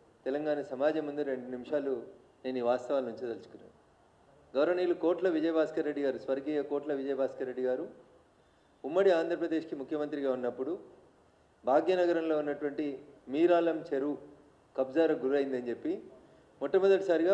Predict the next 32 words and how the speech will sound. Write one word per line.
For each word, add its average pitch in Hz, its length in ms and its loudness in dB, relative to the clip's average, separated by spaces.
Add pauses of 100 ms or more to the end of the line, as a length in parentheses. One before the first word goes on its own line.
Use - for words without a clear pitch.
(100)
పంతొమ్మిది 160 260 0
వందల 160 240 0
తొంభై 151 260 2
నాలుగు 156 240 2 (120)
ఎన్టీ 156 220 0
రామారావు 147 360 4
గారు 156 180 2
లేదా 156 240 2
తెలుగుదేశం 147 500 -2
పార్టీ 143 260 2
అధికారంలోకి 139 500 -2
వచ్చే 131 200 -6
కంటే 123 240 -4
కొద్ది 127 220 -4
రోజుల 127 220 -2 (100)
ముందు 117 220 -6 (1040)
భాగ్యనగరంలో 170 720 4
ఉన్నటువంటి 147 400 -4 (240)
మీరాలం 165 460 4 (100)
చెరువు 147 300 -2
కబ్జాకు 139 380 0
గురైతుంది, 135 520 -2 (680)
అక్రమ 180 360 2
నిర్మాణాలు 151 460 0
జరుగుతాయన్నప్పుడు 135 640 -2 (800)
రేట-, 175 320 6 (140)
రేచల్ 190 400 6
చటర్జీ 170 360 2
అనేటువంటి 151 400 -2
ఒక 139 160 -4
అధికారిని 147 480 0
పంపించి 127 420 -6